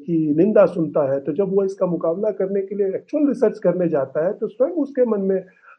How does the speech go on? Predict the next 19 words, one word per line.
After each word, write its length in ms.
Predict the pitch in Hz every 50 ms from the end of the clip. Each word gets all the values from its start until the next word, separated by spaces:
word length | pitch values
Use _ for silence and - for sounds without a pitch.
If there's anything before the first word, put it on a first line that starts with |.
| - 196
दस 160 | 160 190 180
सवाल 380 | 180 - 185 151 147 147 143 143
खड़े 240 | - - 208 175
हो 140 | 147 - -
जाते 320 | 127 127 - - - - -
हैं। 80 | - _ _ _ _ _ _ _ _ _ -
और 160 | 202 214 214
ये 260 | 175 175 220 254 294 - - 285
इसीलिए 380 | 190 - - 240 233 233 220 202
मैंने 260 | 196 185 180 180 190
उस 280 | 185 170 - - - -
चैप्टर 280 | 185 - 175 - 185
को 380 | 175 175 175 185 175 170 165 165
उसमें, 400 | 160 - - 175 170 160 156 151
अ, 560 | 151 - - - - 170 175 175 165 165 156
दिया 260 | 143 135 143 143 170
है 260 | 170 156 185 240 - _ _ _ _ _ _ _ _ _ _ _ _ _ _ _ _ _ _ _ _ _ -
कि 280 | 233 262 285 294 285 285
इससे 540 | 202 190 202 - - 233 233 285 311 330